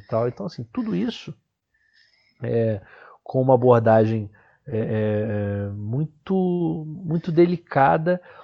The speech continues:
mas, é, com um pouco mais de graus de lacração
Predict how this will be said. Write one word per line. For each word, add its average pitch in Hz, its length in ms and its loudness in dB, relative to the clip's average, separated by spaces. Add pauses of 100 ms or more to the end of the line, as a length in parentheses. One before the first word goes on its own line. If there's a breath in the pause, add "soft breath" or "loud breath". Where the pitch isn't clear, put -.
(540 loud breath)
mas, 156 800 0 (360)
é, 123 640 8 (580)
com 160 260 0
um 143 40 -4 (320)
pouco 214 420 2
mais 156 440 0
de 143 120 -4
graus 131 440 6
de 123 120 -4
lacração 123 840 -2